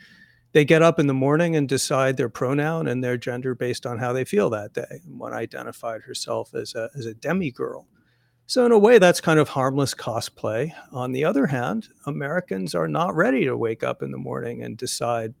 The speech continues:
what gender is or to move, move biology to one side. So people are starting to realize how radical these ideas are.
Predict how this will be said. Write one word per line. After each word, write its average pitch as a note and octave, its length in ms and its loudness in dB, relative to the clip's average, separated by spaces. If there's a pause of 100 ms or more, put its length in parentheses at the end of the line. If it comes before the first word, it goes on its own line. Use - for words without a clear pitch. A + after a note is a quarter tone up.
(140)
what B2+ 160 -10
gender A#2+ 400 -6
is B2+ 260 -8
or B2+ 60 -10
to A#2 80 -10
move, A#2+ 340 -8 (380)
move C3 240 -8
biology A#2+ 540 -4
to A#2 100 -4
one A2+ 180 -10
side. A#2 360 -4 (920)
So - 160 2
people C4 320 8
are F3 80 10
starting F3 380 6
to C3 80 2
realize F#3 640 2
how C3 300 -8
radical C#3 520 0
these C3+ 240 -2
ideas A#2+ 480 -4
are. C#3+ 380 0